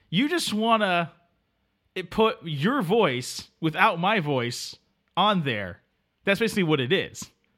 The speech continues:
Speaker 2: mean, kinda.
Speaker 1: It's like, I need people to hear my voice, but I kinda don't want David's voice on there.
Speaker 2: Well, you make me sound evil, but given your druthers, wouldn't you rather just have your voice be the only voice hor-,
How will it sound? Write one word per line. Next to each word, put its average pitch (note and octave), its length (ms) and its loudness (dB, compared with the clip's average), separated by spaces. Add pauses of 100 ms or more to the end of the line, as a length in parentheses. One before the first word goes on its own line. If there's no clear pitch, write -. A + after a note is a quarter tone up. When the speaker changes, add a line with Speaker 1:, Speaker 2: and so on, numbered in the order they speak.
(120)
Speaker 2:
mean, A#3 120 -2
kinda. A#2 520 -4 (160)
Speaker 1:
It's - 100 -8
like, F3+ 280 -2
I F3+ 160 2
need B3 160 0
people B3+ 200 0
to F#3 60 2
hear G#3 140 0
my F#3 160 -2
voice, C3+ 400 -4
but A2 200 -16
I F#2+ 60 -16
kinda E3 420 -12
don't A#2 320 -10
want G#2 360 -8
David's E2+ 380 -12
voice E2 320 -14
on D#2+ 220 -14
there. C#2 280 -18
Speaker 2:
Well, - 120 -16 (560)
you F#3 200 0
make A3+ 280 0
me G#3+ 120 -2
sound F3 340 -2
evil, D#3+ 340 -2
but B2+ 360 -2
given G3 320 0
your E3+ 120 4
druthers, C#3 520 0
wouldn't D3 360 -2
you D#3 120 0
rather D3+ 400 2
just C3+ 320 -6
have C#3 280 -2
your A#2 340 0
voice D3+ 640 -2 (300)
be D3+ 140 0
the D#3 160 -2
only D#3 180 0
voice D3+ 460 -4
hor-, D3+ 260 0